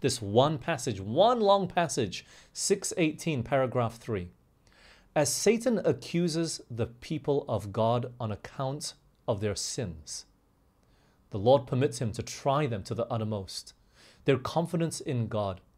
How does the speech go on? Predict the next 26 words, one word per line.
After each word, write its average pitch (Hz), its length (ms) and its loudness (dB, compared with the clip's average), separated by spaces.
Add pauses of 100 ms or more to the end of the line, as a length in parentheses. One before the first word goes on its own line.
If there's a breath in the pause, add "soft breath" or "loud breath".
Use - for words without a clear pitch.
(200)
their 143 120 6
faith 165 540 2
and 120 160 0
firmness 127 580 -4 (340 soft breath)
will 135 120 4
be 131 120 0
severely 117 840 0
tested. - 580 -8 (680 soft breath)
As 135 140 4
they 143 80 10
review 135 520 4
the 170 140 2
past, 120 680 -6 (440 soft breath)
their 139 160 4
hopes - 640 2 (100)
sink, - 720 -4 (720 soft breath)
for 151 200 0
in 143 200 0
their 120 160 4
whole 156 380 2
lives, 107 580 -4 (800)
they 123 100 0
can 117 180 -4
see 120 280 -2
little 101 520 -6
good. 90 280 -8